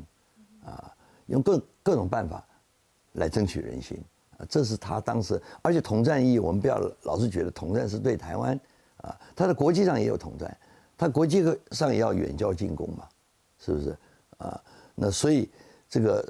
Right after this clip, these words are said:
从这个角度来讲的话啊，你可以视它为统战是一个外交啊，你可以视它统战是一个对台政策一个战术，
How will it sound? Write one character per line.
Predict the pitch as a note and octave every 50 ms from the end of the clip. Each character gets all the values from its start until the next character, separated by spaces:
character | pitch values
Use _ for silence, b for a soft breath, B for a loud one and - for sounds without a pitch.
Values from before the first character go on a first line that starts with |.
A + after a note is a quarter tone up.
| - - -
从 | - A2+ B2+ C3
这 | A#2+ F3
个 | D3+
角 | - - F#2 F2+
度 | G2 G#2 F#2
来 | F2 E2 D2+
讲 | D#2 - - - - -
的 | - -
话 | - - - - - b b b b -
啊， | - - - - - b b b b b _ _ _ _ _ _ _ _ _ _ _ _ _ _ _ _ _ _ _ _ _ _ _ _ -
你 | - G#2+ C3
可 | A#2 - G#2+
以 | G#2
视 | F#2 - - - G#2
它 | F#2+ F2+ F2
为 | F2+ F2 D#2
统 | D#2+ - - D2+ C#2+
战 | D#2 F#2+ F#2 - - - _ - _
是 | - - - - F2
一 |
个 | E2 E2+ - - -
外 | G#2+ G2 D#2
交 | C2+ - - - - - _ b b b b b b b b b _ -
啊， | - -
你 | - F#2+ G#2
可 | F#2+ A#2+ C#3
以 | A#2 G#2+ - _ _ _
视 | - - - - - B2 G#2+
它 | G#2 G2+
统 | G2 - - - D#2 E2
战 | G2 G#2 G2 - D#2+
是 | - - - G2
一 |
个 | F#2 E2+
对 | D#2+ - - B2 G2+
台 | - - D2
政 | D#2 - G2 E2+
策 | D2+ -
一 | E2 -
个 | - - - - _ -
战 | - - D2+ C#2
术， | C2+ - - -